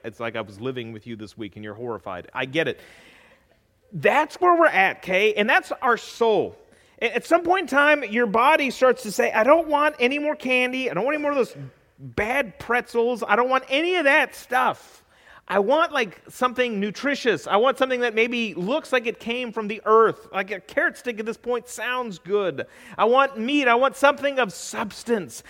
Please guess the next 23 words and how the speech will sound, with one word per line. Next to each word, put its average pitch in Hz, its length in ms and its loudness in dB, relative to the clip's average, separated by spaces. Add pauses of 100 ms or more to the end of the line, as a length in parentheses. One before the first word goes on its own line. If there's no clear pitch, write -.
(160)
I 202 80 0
don't 240 360 2
want 247 200 0
any 220 180 -2
more 202 380 0
of 135 140 -10
this 160 180 -10
garbage." 151 1040 -10 (640)
A-, 233 180 -4
and 247 220 -4
what 294 120 -4
the 285 100 -6
psalmist 370 460 -4
is 262 120 -12
telling 254 320 -2
us - 100 -6
with 214 100 -8
this 202 120 -2
verse 233 320 0 (200)
is 196 160 -2
that 226 280 -2 (200)
our 214 140 -2
soul 302 640 0